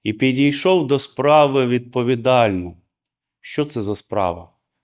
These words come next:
Справа власного спасіння, власної душі, бо саме таких собі поклонників шукає Господь Бог, які будуть в дусі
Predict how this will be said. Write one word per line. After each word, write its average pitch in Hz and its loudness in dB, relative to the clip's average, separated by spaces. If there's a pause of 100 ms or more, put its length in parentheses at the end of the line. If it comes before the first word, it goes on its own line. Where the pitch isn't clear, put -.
(1160)
Справа 143 2
власного 147 2
спасіння, 131 0 (420)
власної 139 2
душі, 120 -4 (360)
бо 95 -4
саме 123 0
таких 151 -2
собі 117 -2 (1300)
поклонників 117 0 (140)
шукає 123 0
Господь 104 -4
Бог, 92 -4 (720)
які 95 -2
будуть 123 -2
в 95 -10
дусі 156 2